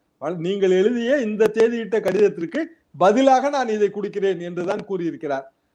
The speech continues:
ஆக இதிலே குறிப்பாக சட்டம், அடுத்ததாக அரசியல் சூசகம், இந்த இரண்டை தவிர வேறு சந்தேகங்கள் எதுவுமே எனக்கு எழவில்லை. சட்ட ரீதியான எந்த நடவடிக்கையும் தினகரனை கேட்டு எடுத்துக் கொள்ளுங்கள் என்று அவர் கூறுகிறார். அது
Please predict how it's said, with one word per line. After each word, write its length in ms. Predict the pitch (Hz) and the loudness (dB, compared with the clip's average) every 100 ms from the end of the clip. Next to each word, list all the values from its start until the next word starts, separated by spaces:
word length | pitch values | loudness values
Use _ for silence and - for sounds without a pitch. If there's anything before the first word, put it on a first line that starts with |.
| _ | _
ஆக 180 | 233 277 202 285 | 0 2 4 2
இதிலே 340 | 240 277 294 320 294 - _ _ _ | 0 -2 0 0 -2 -10 _ _ _
குறிப்பாக 600 | 247 302 311 302 294 320 - | -6 -6 0 2 4 2 2
சட்டம், 440 | 220 214 - 262 - _ _ _ _ - | -2 -2 0 0 -4 _ _ _ _ -4
அடுத்ததாக 580 | 190 320 349 302 285 302 | -2 0 -2 0 2 0
அரசியல் 560 | 330 208 302 311 311 254 | 0 0 -2 -4 -6 -8
சூசகம், 560 | - 311 254 247 196 - _ _ _ _ _ _ | -8 -6 -4 -6 -8 -14 _ _ _ _ _ _
இந்த 180 | 262 302 | -6 -4
இரண்டை 380 | 233 262 381 381 | -2 -4 -4 -6
தவிர 320 | 320 330 349 339 | 0 0 2 2
வேறு 320 | 247 320 320 | 2 0 -2
சந்தேகங்கள் 600 | - 262 269 285 277 247 226 | -8 -12 -10 -10 -8 -6 -6
எதுவுமே 380 | 240 240 240 247 | -8 -12 -10 -8
எனக்கு 280 | 208 175 170 | -8 -10 -6
எழவில்லை. 440 | 180 196 165 139 - _ _ _ _ _ | -4 -2 -4 -10 -12 _ _ _ _ _
சட்ட 280 | 208 214 359 | -4 -2 0
ரீதியான 400 | 339 320 320 320 | 0 2 2 2
எந்த 240 | 285 262 285 | 2 0 0
நடவடிக்கையும் 680 | 269 277 277 247 254 359 285 | 2 0 0 -6 -8 -6 -4
தினகரனை 440 | 294 311 302 294 | -2 -4 -4 -6
கேட்டு 300 | 294 262 277 277 | -2 -2 0 -4
எடுத்துக் 280 | 247 - 233 | -6 -10 -10
கொள்ளுங்கள் 380 | 226 214 226 214 | -4 -2 0 0
என்று 140 | 285 | 2
அவர் 200 | 320 247 | 2 0
கூறுகிறார். 460 | 202 247 208 185 196 | -8 -6 -4 -4 -4
அது 220 | 226 294 | -6 -8